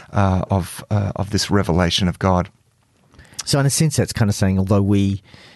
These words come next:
Speaker 2: can bring, we, we can contribute nothing really to our salvation through, through Christ, it's en-, essentially,
Speaker 1: Yep.
Speaker 2: it depends on us receiving Jesus for who he was.
Speaker 1: Yeah, that's right.
Speaker 2: If we're gonna
Speaker 1: Yeah.
Speaker 2: actually,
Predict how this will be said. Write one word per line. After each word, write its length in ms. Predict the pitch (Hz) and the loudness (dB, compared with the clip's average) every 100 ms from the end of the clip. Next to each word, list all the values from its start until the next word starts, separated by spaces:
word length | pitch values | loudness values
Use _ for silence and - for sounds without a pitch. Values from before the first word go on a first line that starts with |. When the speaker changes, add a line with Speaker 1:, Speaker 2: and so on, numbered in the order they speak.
| _ | _
Speaker 2:
can 180 | - 107 | -2 -2
bring, 460 | 104 110 98 92 98 | 0 0 0 -2 -4
we, 200 | 127 143 - | -2 -2 0
we 140 | 135 | -2
can 320 | 127 135 117 107 | 0 -2 -2 -2
contribute 480 | 147 143 147 110 98 | -2 0 0 0 0
nothing 380 | 113 123 107 | 0 0 0
really 220 | 92 104 104 | 0 0 0
to 140 | 110 | -2
our 80 | 92 | -2
salvation 560 | - 95 95 101 - | 0 2 4 2 2
through, 220 | 131 87 80 _ | -2 -4 -8 _
through 180 | - 101 | -8 -6
Christ, 380 | 90 95 98 - | -4 -4 -4 -6
it's 180 | - - | -10 -6
en-, 100 | 92 - | -6 -4
essentially, 520 | 101 101 101 98 92 | -2 -2 -2 -2 0
Speaker 1:
Yep. 180 | 110 104 | 0 0
Speaker 2:
it 40 | |
depends 360 | - - 117 110 | 0 0 2 2
on 140 | 104 | 0
us 160 | 98 - | -2 -4
receiving 640 | 92 - 120 110 87 127 147 - - - | -4 0 0 0 -2 -4 -6 -16 -20 -10
Jesus 340 | - 113 95 - | -6 -4 -4 -6
for 120 | 95 | -4
who 160 | 92 | -4
he 160 | 95 95 | -4 -4
was. 220 | 87 92 | -2 2
Speaker 1:
Yeah, 80 | 117 | 2
that's 260 | 104 101 - | 2 -2 0
right. 180 | 95 90 | 0 2
Speaker 2:
If 180 | 104 95 | 0 0
we're 100 | 92 | 0
gonna 220 | 82 85 | 0 0
Speaker 1:
Yeah. 140 | 113 | 0
Speaker 2:
actually, 340 | 98 85 82 | 0 -4 -6